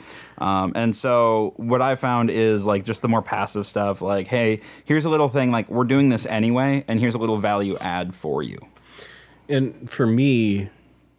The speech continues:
Speaker 2: I want to make the, the information when I'm talking to somebody, it's,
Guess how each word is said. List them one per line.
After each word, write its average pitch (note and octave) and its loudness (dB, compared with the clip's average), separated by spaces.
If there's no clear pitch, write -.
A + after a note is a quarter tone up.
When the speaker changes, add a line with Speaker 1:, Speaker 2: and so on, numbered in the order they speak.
Speaker 2:
I B2+ 0
want B2 2
to G#2 0
make G2+ 0
the, G2 0
the G#2+ -4
information G#2 0
when F#2 0
I'm F#2 -2
talking F#2+ -2
to E2+ -4
somebody, E2+ -6
it's, G2+ -4